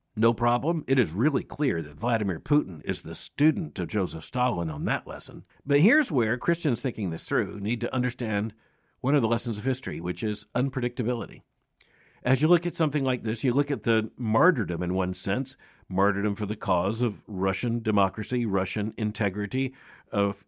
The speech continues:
different Russian political future. As you look at an Alexei Navalny, does his death now strengthen the Russian regime or does it weaken it? Joseph Stalin's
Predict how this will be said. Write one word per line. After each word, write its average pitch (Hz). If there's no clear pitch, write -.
different 117
Russian 104
political 104
future. 117
As 107
you 127
look 143
at 127
an 113
Alexei 127
Navalny, 113
does 143
his 165
death 110
now 110
strengthen 175
the 175
Russian 170
regime 180
or 131
does 131
it -
weaken 123
it? -
Joseph 220
Stalin's 165